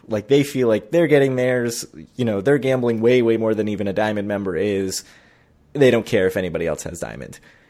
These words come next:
Diamond members, I think, are annoyed. I think they're probably right to be annoyed. I mean, I would be annoyed in their situation, even though I'm nowhere close, so I, I can't really relate. But one of the things that,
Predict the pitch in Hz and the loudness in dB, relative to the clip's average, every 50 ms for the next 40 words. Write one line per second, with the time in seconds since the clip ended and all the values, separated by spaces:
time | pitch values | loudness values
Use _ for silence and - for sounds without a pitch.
0 | _ _ _ _ _ _ _ - - 156 185 226 233 214 165 135 123 117 113 110 | _ _ _ _ _ _ _ 4 6 6 6 6 2 0 0 0 0 0 0 -2
1 | 104 110 113 113 113 123 131 - - - - _ _ _ _ _ _ _ _ _ | -4 -4 -2 -2 -2 -4 -4 -6 -8 -10 -12 _ _ _ _ _ _ _ _ _
2 | _ _ _ _ _ _ _ _ _ _ - 135 - 147 143 135 - 143 127 117 | _ _ _ _ _ _ _ _ _ _ -4 -2 0 0 0 4 4 4 4 4
3 | 117 - - 123 123 110 104 101 113 120 120 127 - 139 127 - - 127 120 117 | 2 0 -2 -2 0 0 2 2 2 2 2 0 0 -2 -2 2 4 4 4 2
4 | - - - _ _ - 156 160 185 175 123 104 101 107 110 127 127 - - 123 | 0 -10 -20 _ _ 0 0 2 2 2 0 2 2 2 2 2 0 -4 -6 -6
5 | 104 113 110 107 107 104 98 95 92 90 98 110 117 110 98 101 98 98 104 110 | -4 -4 -2 -2 -2 -2 -2 -2 -4 -2 -2 -2 -2 -2 -2 -2 -2 -2 0 0
6 | 117 117 107 113 110 104 101 104 101 98 98 92 95 98 95 95 - 104 - - | 0 0 0 -2 -2 -2 0 0 -2 -2 -2 -4 -4 -4 -6 -6 -6 -8 -6 -4
7 | 101 101 104 104 - 131 117 120 120 - - 92 101 95 101 98 95 95 95 92 | -2 -2 -2 -2 -4 -4 -4 -4 -6 -8 -8 -10 -10 -8 -8 -6 -4 -4 -4 -4
8 | 98 95 92 92 92 - - 104 101 - - 90 95 - - - - 95 92 - | -4 -2 -2 -2 -2 -2 -2 -2 -2 -2 -4 -6 -6 -6 -10 -12 -10 -10 -8 -6
9 | 113 90 76 95 107 107 101 98 92 90 92 101 104 104 87 - - _ _ _ | -6 -6 -4 -4 -2 -2 -2 -2 -2 -2 0 0 -2 -2 -4 -8 -12 _ _ _
10 | _ _ _ - - _ _ _ _ _ _ _ _ _ _ - 147 143 151 180 | _ _ _ -20 -20 _ _ _ _ _ _ _ _ _ _ 2 4 4 6 4
11 | 226 269 269 233 - 190 175 170 160 - - 127 120 - | 4 4 2 2 0 0 -2 -2 -2 -2 -2 -4 -4 -4